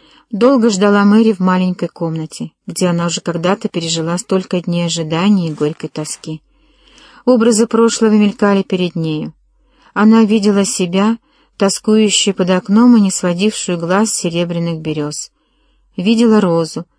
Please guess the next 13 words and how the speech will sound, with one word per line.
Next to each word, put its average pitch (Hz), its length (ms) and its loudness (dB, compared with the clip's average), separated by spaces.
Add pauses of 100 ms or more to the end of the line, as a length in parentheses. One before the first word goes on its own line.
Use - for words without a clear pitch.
(760)
Где-то 196 420 0
она 156 200 -4
теперь. - 520 -10 (1900)
Полет 220 360 2
яблока, 180 760 -2 (340)
грозу, 185 640 0 (720)
тот 233 200 2
час, 226 400 2
когда 190 300 0
тайна 214 400 4
ее 180 220 0
была 165 260 -4
раскрыта. 165 680 -8